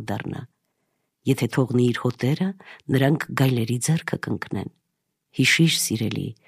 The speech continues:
մեր առաջին հայրերի մասին ասածներս, որոնք նախ հովվություն էին սովորում և այդտեղից էլ ձեռք էին բերում հոգաբարձության փորձ, ապա ընտրվում էին առաջնորդ լինելու, որպեսզի սովորեն և իմանան,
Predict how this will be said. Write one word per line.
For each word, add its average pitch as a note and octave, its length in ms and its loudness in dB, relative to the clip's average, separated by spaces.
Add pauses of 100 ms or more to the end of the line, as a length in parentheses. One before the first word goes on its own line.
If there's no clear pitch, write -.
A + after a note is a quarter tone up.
(220)
մեր C3 200 4
առաջին C3 560 2
հայրերի A#2+ 420 2
մասին A#2 380 2
ասածներս, C3 720 2
որոնք A#2 360 -2
նախ A#2 260 0
հովվություն A2+ 720 2
էին A2+ 160 4
սովորում G#2+ 560 0 (320)
և C#3 240 4
այդտեղից E3 640 0
էլ A#2 120 2 (260)
ձեռք G3+ 380 0
էին A2+ 200 2
բերում B2 340 2
հոգաբարձության A2+ 920 -4
փորձ, - 460 -6 (300)
ապա - 260 2
ընտրվում E3+ 560 4
էին C#3+ 240 6
առաջնորդ A#2+ 720 0
լինելու, A2+ 440 0 (240)
որպեսզի B2 460 2
սովորեն C3 600 4
և D#3 180 4
իմանան, C3 540 6